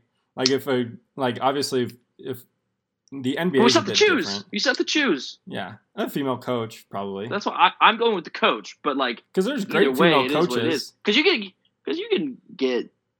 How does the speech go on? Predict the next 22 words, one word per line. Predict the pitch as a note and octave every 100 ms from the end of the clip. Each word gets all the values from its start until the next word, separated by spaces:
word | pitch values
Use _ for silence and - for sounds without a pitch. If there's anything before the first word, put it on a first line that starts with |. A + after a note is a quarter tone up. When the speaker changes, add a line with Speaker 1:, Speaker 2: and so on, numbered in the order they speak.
| _
Speaker 1:
There's | D#3+ D#3+
Becky | C#3 E3 E3+
Speaker 2:
like, | A#2+
Speaker 1:
Hammond | A#2 B2+
Speaker 2:
if | C#3+
Speaker 1:
with | D3+
the |
Speaker 2:
Ronda | G3 C4+
Rousey | A3 A3+ C4
Speaker 1:
Spurs. | A#3+
Speaker 2:
get | A3+
lined | G#3 A3 A#3
up | A#3+
to | A3+
be | G#3 A3
a |
linebacker. | A3 A#3+ G3+ E3 D#3+ D#3+
Let's | E3
see | -
how | F#3
that | F#3 F#3+
goes. | G#3+ D3 -